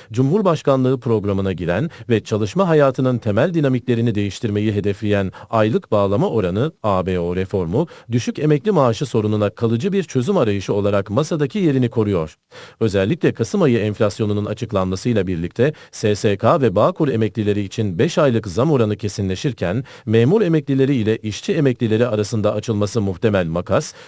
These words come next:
hükümetin masasında refah payı formülünü ön plana çıkardı.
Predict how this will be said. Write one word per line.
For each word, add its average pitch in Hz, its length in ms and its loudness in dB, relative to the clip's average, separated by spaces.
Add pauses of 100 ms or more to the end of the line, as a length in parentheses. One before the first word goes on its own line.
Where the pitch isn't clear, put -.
hükümetin 117 460 0
masasında 120 720 0
refah 165 300 0
payı 170 260 0
formülünü 131 500 2
ön 170 240 -2
plana 101 280 -2
çıkardı. 92 540 -2